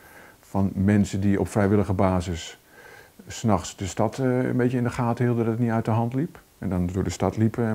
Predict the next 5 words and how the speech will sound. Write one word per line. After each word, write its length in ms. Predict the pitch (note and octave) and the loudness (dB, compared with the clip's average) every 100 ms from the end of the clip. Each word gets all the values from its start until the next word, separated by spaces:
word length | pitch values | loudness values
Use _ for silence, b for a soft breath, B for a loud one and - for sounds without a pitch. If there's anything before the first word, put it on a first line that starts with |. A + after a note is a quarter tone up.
| G#2 | -2
bewapend. 680 | F#2+ G2 F#2 F#2+ D#3 F3+ - B B B B B B B B _ _ | 2 4 4 2 0 -4 -10 B B B B B B B B _ _
En, 260 | A#2 A2 - | -4 -2 -2
eh, 200 | A#2 G#2 | 0 2
je 60 | G2 | 4
kunt, 340 | B2 G#2+ - | 6 6 2